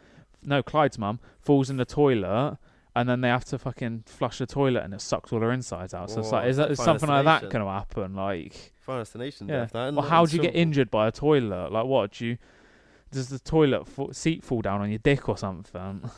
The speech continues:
Speaker 2: Burning water.
Speaker 1: Burning
Speaker 2: It's the
Speaker 1: water,
Speaker 2: B D E, isn't it?
Speaker 1: exactly.
Speaker 2: They constantly keep saying
Speaker 1: Yeah.
Speaker 2: that to me all
Speaker 1: Just, oh.
Speaker 2: bloody time.
Speaker 1: Anyway, <laughs> um, right. Joke.
Speaker 2: Okay.
Speaker 1: The machine at the coin factory just suddenly stopped working with no explanation.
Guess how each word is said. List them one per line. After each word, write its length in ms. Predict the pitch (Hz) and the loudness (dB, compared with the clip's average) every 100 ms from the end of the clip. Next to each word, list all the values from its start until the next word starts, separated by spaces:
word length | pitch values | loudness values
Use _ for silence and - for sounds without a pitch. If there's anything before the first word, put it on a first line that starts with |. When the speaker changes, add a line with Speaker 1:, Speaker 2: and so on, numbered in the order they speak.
| - | -8
Speaker 2:
Burning 300 | 147 151 151 | -4 -4 -4
water. 260 | 180 107 - _ _ - | -6 -8 -10 _ _ -12
Speaker 1:
Burning 400 | 135 151 143 139 | 0 4 4 4
Speaker 2:
It's 40 | 143 | 2
the 40 | |
Speaker 1:
water, 180 | 160 151 | 2 2
Speaker 2:
B 20 | |
D 40 | 117 | 2
E, 60 | |
isn't 120 | 120 | 2
it? 200 | 151 151 | 2 2
Speaker 1:
exactly. 160 | 123 143 101 - | 0 -4 -4 -2
Speaker 2:
They 40 | 107 | -4
constantly 360 | 131 113 117 | -6 -10 -14
keep 240 | 117 117 107 | -14 -18 -16
saying 180 | 120 156 | -8 -4
Speaker 1:
Yeah. 80 | |
Speaker 2:
that 80 | 143 113 | -4 -6
to 60 | |
me 180 | 101 92 | -14 -18
all 80 | 95 | -14
Speaker 1:
Just, 260 | 117 - - | -14 -14 -16
oh. 160 | 95 87 | -16 -14
Speaker 2:
bloody 220 | 90 92 | -16 -18
time. 240 | - - 104 _ - - - | -18 -20 -20 _ -20 -16 -6
Speaker 1:
Anyway, 320 | 165 117 107 - 160 - _ | -2 0 -2 -2 -4 -6 _
<laughs> 400 | _ - - - | _ -14 -12 0
um, 320 | 147 151 151 | 4 6 4
right. 300 | 165 156 120 - _ _ _ _ _ _ _ - - | 4 6 6 2 _ _ _ _ _ _ _ -20 0
Joke. 400 | 139 110 - - _ - 101 | 4 4 0 -14 _ -20 -16
Speaker 2:
Okay. 220 | 107 98 - - - - | -12 -12 -12 -20 -12 -2
Speaker 1:
The 80 | |
machine 400 | 147 156 190 185 | 0 2 2 2
at 80 | 185 | 0
the 80 | 165 | -2
coin 300 | - 170 160 | 2 4 4
factory 640 | - 123 - - 120 135 | 0 0 0 -2 0 0
just 260 | 127 135 - | -2 -6 -2
suddenly 320 | 143 135 131 | -2 -2 -6
stopped 340 | - - 117 139 | -6 -4 -4 -2
working 500 | 139 143 - 117 110 | 0 0 -2 -6 -4
with 140 | 120 | -4
no 160 | 131 131 | 0 0
explanation. 920 | - - 151 156 165 160 - 101 110 | 0 -4 -4 -2 -2 -2 -4 -6 -6